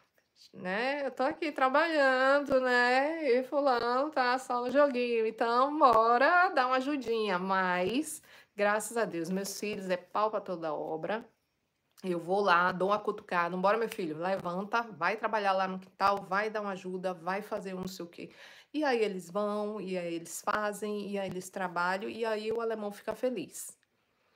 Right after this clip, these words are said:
Alemão não gosta de ver gente parada, de jeito nenhum. Eu respondi as cinco perguntas mais pedidas por vocês.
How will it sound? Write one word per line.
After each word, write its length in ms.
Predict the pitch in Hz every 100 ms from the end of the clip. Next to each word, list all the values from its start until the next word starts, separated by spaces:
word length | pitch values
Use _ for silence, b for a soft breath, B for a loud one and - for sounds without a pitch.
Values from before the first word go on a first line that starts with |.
| b -
Alemão 360 | 175 180 180
não 100 | 196
gosta 160 | 202 208
de 60 | 208
ver 220 | 196 196
gente 320 | 170 196 202
parada, 720 | - 226 254 170 160 160 160 _ _ _ _ _
de 160 | 160 214
jeito 400 | - 196 190 233
nenhum. 320 | 262 185 - - _ B B B B B B -
Eu 240 | 254 311
respondi 640 | 330 311 - 277 185 180 180
as 140 | 196
cinco 540 | 196 - - 277 302 -
perguntas 920 | 247 190 160 156 156 - 170 175 -
mais 520 | 180 185 208 233 240
pedidas 760 | - 233 190 180 165 160 170 -
por 200 | - 170
vocês. 920 | 160 165 - - 143 151 185 - -